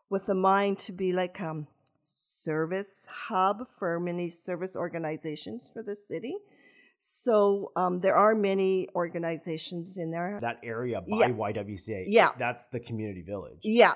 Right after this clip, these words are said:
Speaker 1: that's the community village, yeah. And then so you've got lots of community-based organizations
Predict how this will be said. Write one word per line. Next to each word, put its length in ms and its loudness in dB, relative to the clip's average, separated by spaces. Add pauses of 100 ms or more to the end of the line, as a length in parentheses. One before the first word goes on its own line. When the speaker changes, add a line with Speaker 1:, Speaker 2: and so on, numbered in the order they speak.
Speaker 1:
that's 380 6
the 80 2
community 480 -4
village, 420 -6
yeah. 280 2
And 200 6
then 220 4
so 400 4
you've 380 -4
got 260 2
lots 320 2
of 220 -6
community-based 720 -2
organizations 960 -6